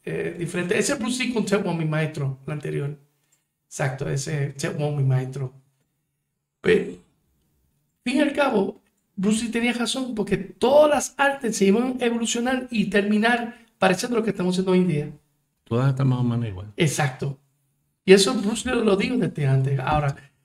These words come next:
Speaker 1: que Bruce Lee no le gustaba el karate, mentira, él le encantaba. Lo que no le gustaba era la prostitución del arte. Porque él, él admiraba mucho a Masoyama.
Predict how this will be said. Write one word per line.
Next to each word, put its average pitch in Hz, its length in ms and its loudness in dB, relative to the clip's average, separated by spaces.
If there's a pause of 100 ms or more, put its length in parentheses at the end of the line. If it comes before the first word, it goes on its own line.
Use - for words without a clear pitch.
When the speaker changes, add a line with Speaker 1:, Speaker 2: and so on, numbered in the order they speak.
(140)
Speaker 1:
que 180 80 6
Bruce 214 280 0
Lee 240 60 0
no 233 160 2
le 233 60 8
gustaba 226 300 0
el 226 40 -8
karate, 226 480 -4
mentira, 135 640 -2
él 143 80 -4
le 156 60 2
encantaba. 143 500 -2
Lo 147 120 -2
que 151 80 -4
no 147 100 0
le 170 60 -2
gustaba 196 400 0
era 196 80 0
la 185 140 0
prostitución 180 600 -2
del 160 160 0
arte. 147 320 -6 (1300)
Porque 147 240 -2
él, 160 60 2 (220)
él 202 240 2
admiraba 175 420 0
mucho 190 280 2
a - 20 -2
Masoyama. 139 680 0